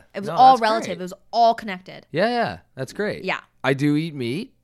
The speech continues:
Speaker 1: Mm-hmm.
Speaker 2: I, <laughs> I do. Uh, not a crazy, crazy amount. I've, but I've eliminated for myself 'cause it's all about, and I'm always a big fan. I always tell people 'cause they're like, "Oh, if you've,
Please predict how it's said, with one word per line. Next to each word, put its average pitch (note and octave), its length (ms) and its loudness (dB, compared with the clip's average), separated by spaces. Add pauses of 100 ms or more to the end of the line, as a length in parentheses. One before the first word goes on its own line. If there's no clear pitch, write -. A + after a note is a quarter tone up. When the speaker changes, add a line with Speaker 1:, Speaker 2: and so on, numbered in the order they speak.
Speaker 1:
Mm-hmm. B3 420 -10
Speaker 2:
I, B2+ 500 -2
<laughs> C#3+ 100 0
I - 20 2
do. C3 260 -2
Uh, C#3+ 500 4
not F#3 180 0
a G3 40 -4
crazy, D#3+ 560 -6
crazy F#3+ 260 -2
amount. F#3+ 280 -4
I've, E3 500 -4 (440)
but C#3+ 120 -2
I've F#3+ 180 0
eliminated E3 720 -4
for C#3+ 100 -8
myself D3+ 500 -4
'cause C3+ 160 -6
it's A#2 120 -8
all D#3 140 2
about, C3 420 -2 (340)
and F3 100 -4
I'm G3 80 0
always G#3 200 4
a G3+ 60 -2
big F3+ 220 -2
fan. E3 200 -4
I D#3+ 40 -4
always D#3 160 -2
tell D3 160 -4
people B2+ 220 -6
'cause B2+ 140 -14
they're B2 100 -6
like, A#2 180 -10
"Oh, G#3+ 380 -4
if E3 140 -16
you've, C#3 480 -10